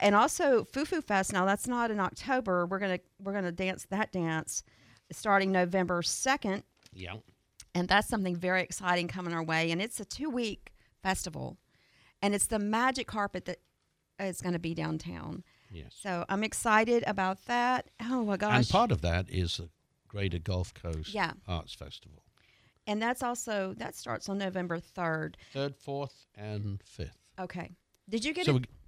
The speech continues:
Speaker 1: Go
Speaker 2: a lot
Speaker 1: ahead.
Speaker 2: of things coming up.
Speaker 1: Lot, yeah, we were just talking about that.
Speaker 2: Mm.
Speaker 1: Like, you c-
Speaker 2: We finally got through covid. And
Speaker 1: Yeah.
Speaker 2: it seems like everybody wants to get back to the way it used to be.
Speaker 1: To living. Yeah.
Speaker 2: Yeah.
Speaker 1: You know, to really living, to having contact.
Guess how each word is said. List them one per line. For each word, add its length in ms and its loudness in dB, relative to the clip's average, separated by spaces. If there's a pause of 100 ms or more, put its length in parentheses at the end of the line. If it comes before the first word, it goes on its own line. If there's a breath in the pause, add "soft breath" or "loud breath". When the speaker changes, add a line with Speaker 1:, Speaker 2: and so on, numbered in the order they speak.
(140)
Speaker 1:
Go 80 -4
Speaker 2:
a 40 2
lot 100 4
Speaker 1:
ahead. 80 2
Speaker 2:
of 60 -6
things 220 2
coming 300 -4
up. 140 -14 (200)
Speaker 1:
Lot, 480 -2
yeah, 280 2
we 180 2
were 120 -2
just 180 -2
talking 340 0
about 280 0
that. 280 -4
Speaker 2:
Mm. 160 0 (340 loud breath)
Speaker 1:
Like, 220 0 (500 soft breath)
you 220 -6
c- 80 -20 (220)
Speaker 2:
We 120 6
finally 360 4
got 220 4
through 220 0
covid. 560 -4
And 480 0
Speaker 1:
Yeah. 80 2
Speaker 2:
it 40 0
seems 300 0
like 300 2 (760)
everybody 360 2
wants 320 2
to 60 -6
get 240 -4
back 240 -2 (160)
to 100 -10
the 100 -2
way 180 4
it 60 -2
used 280 -6
to 60 -16
be. 100 -14
Speaker 1:
To 100 -4
living. 680 -2 (260)
Yeah. 680 -4
Speaker 2:
Yeah. 100 -6
Speaker 1:
You 100 2
know, 120 4
to 140 -2
really 340 0
living, 520 2
to 100 -6
having 300 -4
contact. 680 -8